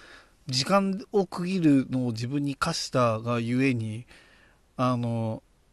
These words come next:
あ、もうやめようかなと思ってもやってますけれどもね。あの、ところてん好きなんで、ところてんをお腹空いたら、どうしてもお腹空いたっていう時は、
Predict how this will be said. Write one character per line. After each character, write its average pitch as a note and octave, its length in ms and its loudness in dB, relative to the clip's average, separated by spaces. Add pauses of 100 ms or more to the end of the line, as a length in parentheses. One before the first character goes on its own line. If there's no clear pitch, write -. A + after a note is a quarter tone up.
(160)
あ、 C#3 60 -2
も C3+ 120 0
う C#3+ 40 2
や C3 100 2
め C3+ 120 2
よ D3+ 80 0
う - 20 -2
か C3 120 -2
な A#2 120 -2
と A#2 100 -10
思 A#2 80 -8
っ - 20 -12
て A#2+ 80 -10
も A2+ 160 -8
や A2 100 -8
っ - 40 -12
て A#2+ 380 -4
ま A#2+ 160 -2
す - 80 -16
け - 80 -10
れ A2+ 80 -8
ど A2 160 -10
も G#2 140 -14
ね。 G#2+ 280 -16
あ A2+ 140 -6
の、 G#2+ 400 -12 (880)
と - 100 -18
こ E3 120 -4
ろ E3+ 120 0
て E3 200 0
ん D#3 200 -4
好 - 260 -20
き - 200 -6
な C3 100 0
ん A2+ 120 -8
で、 A2+ 140 -12
と - 120 -20
こ D3 120 -6
ろ D#3+ 100 -2
て D#3+ 200 -4
ん D3 160 -2
を C#3+ 220 0
お G#2+ 40 -6
腹 B2 200 -6
空 B2 180 -6
い A#2 40 -12
た A#2+ 160 -8
ら、 G#2+ 300 -14 (340)
ど D3+ 220 0
う E3 40 -2
し D#3+ 80 -8
て F3+ 60 2
も D#3 120 2
お C3+ 40 2
腹 C3 200 0
空 B2+ 140 -6
い B2+ 60 -8
た C3 100 -2
っ A#2+ 40 -8 (320)
て C3+ 80 -2
い B2+ 40 2
う A#2+ 100 -4 (120)
時 B2 200 -8
は、 G#2+ 300 -6